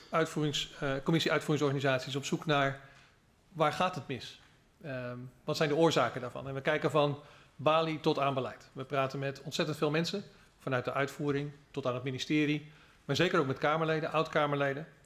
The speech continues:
maar ook met vakbonden, consumentenorganisaties, wetenschappers, om een zo breed mogelijk beeld te krijgen van wat gebeurt er nou precies in die uitvoeringsorganisaties. Ehm, zijn ze in staat gesteld om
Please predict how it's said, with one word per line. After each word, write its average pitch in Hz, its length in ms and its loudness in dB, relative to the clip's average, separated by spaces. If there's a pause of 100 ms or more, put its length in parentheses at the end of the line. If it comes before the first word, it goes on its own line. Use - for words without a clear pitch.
(280)
maar - 100 -4
ook 131 80 -4
met 131 300 -4
vakbonden, 143 600 0
consumentenorganisaties, 139 1300 -2 (100)
wetenschappers, 151 760 0 (400)
om 147 160 -2
een 143 60 0
zo 143 120 0
breed 160 240 2
mogelijk 139 340 2
beeld 160 180 2
te 147 80 -4
krijgen 131 400 -2
van 127 380 -4 (340)
wat 151 140 -2
gebeurt 185 240 4
er - 60 -2
nou 123 140 2
precies 117 320 -10
in 127 80 -4
die 120 300 -10
uitvoeringsorganisaties. 127 1200 -6 (600)
Ehm, 131 280 2 (100)
zijn 180 340 2
ze 175 120 -2
in 151 80 -2
staat 139 280 2
gesteld 139 360 2
om 135 220 -2